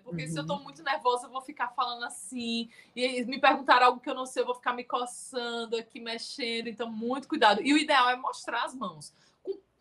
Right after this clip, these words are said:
Speaker 1: com um gesto mais suave e tal, mas que tenha
Speaker 2: Uhum.
Speaker 1: congruência com a nossa fala, mas é legal mostrar assim.
Speaker 2: Muito bom, muito bom. Jorge,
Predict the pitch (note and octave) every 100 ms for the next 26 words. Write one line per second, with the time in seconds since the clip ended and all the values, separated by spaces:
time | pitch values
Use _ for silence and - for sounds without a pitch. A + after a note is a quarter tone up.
0 | - F4+ G#4+ D#4 D4 D#4+ D#4 C#4+ - G#4
1 | E4 F3+ F#3+ A3 G3+ G#3 G3 G3+ A#3 A#3
2 | F3 D#3+ D#3+ D#3+ E3 F#3+ D#4 B3+ - C#4+
3 | C4+ D4 E4 - - G#3+ G#3 G#3 G#3 G#3+
4 | G3+ G#3+ - G#3+ A3 A3+ D3 _ _ _
5 | _ _ _ _ _ - G#3 A3+ C4 G#3+
6 | G#3+ G3+ G3+ G#3+ A3+ F#3 F#3 E3 D#3+ -
7 | - D#3+ F#3+ A3+ E3+ F3